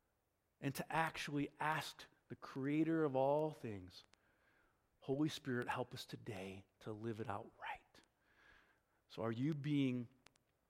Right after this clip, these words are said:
hungry and desperate enough for him? Are you being humble enough to recognize your place in your brokenness?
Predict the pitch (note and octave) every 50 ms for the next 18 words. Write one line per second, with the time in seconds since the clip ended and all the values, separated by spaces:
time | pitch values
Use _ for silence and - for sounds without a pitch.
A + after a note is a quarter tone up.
0 | _ _ - - - - D#3 D#3 C#3+ B2 G#2+ G2+ F#2 F#2 E2 - _ _ _ _
1 | _ _ _ _ _ _ _ _ _ _ _ _ _ _ _ _ _ _ _ _
2 | _ - A2+ A2 G#2 A2 B2+ C#3+ - - D3+ C3+ C#3 B2+ A#2+ A#2 A2 - - -
3 | - - _ _ _ _ _ _ _ _ _ _ _ _ _ _ _ - - G#2+
4 | G2 - - - G#2+ G2 F#2 F#2 F2 - - _ _ _ _ _ _ _ _ _
5 | _ _ _ _ _ _ _ _ _ _ _ _ _ - - - _ _ _ _
6 | - A2+ B2 C3+ C3 C#3+ C#3+ C3 A#2 B2+ B2+ B2+ B2 A#2+ A#2+ A#2 A2+ - - -
7 | - C#3 C3+ B2+ A#2+ G#2+ G#2 G2+ G2+ G2 F#2+ F#2 - - - _ _ _ _ _
8 | _ _ - - A#2+ A2 G#2 A#2+ C3+ C#3+ - C3+ C3+ C3 B2+ B2 B2+ B2 B2 A#2+
9 | - - - - B2 A#2 A2+ - - - A2+ G#2+ G2+ - - - - - - A2
10 | G#2+ G2+ G2+ F#2+ F#2+ A2+ A2+ A2+ A2+ - A#2 G2+ G2 F#2 F2 - - - -